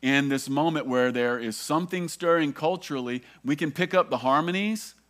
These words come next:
We can pick up the harmonies and we begin to resonate with it, just like a tuning fork. And all of a sudden,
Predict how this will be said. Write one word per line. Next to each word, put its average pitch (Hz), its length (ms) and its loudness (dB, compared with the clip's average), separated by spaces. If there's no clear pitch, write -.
We 135 100 -4
can 139 100 -2
pick 170 160 0
up 185 100 0
the 147 80 0
harmonies 151 320 2
and 131 80 0
we 131 60 2
begin 127 180 -2
to 123 80 -2
resonate 131 440 0
with 107 200 -6
it, 101 80 -6
just 123 160 -12
like 147 100 -6
a 120 40 -8
tuning 147 400 -2
fork. 110 360 -6
And 107 100 -4
all 139 160 2
of 180 80 -4
a 190 60 -4
sudden, 156 520 2